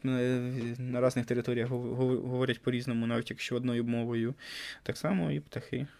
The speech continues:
Взагалі у птахів навіть раси є, в тих самих, е, зозуль, вони всі однакові, але є раса, е,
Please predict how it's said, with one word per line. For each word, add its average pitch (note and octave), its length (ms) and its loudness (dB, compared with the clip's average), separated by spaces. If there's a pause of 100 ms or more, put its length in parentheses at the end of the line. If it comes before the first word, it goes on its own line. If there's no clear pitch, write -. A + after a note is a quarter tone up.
(880)
Взагалі B2 340 2
у D#3+ 40 -2
птахів B2+ 340 0
навіть A2+ 280 2
раси A#2 400 2
є, A#2 160 0
в B2 60 -6
тих - 160 -10
самих, A2+ 600 -2
е, A2+ 200 -2
зозуль, B2+ 320 0
вони A#2 200 2
всі A#2 180 0
однакові, B2+ 640 0 (420)
але A2+ 260 2
є A#2 200 0
раса, A#2 380 0
е, G#2+ 420 -2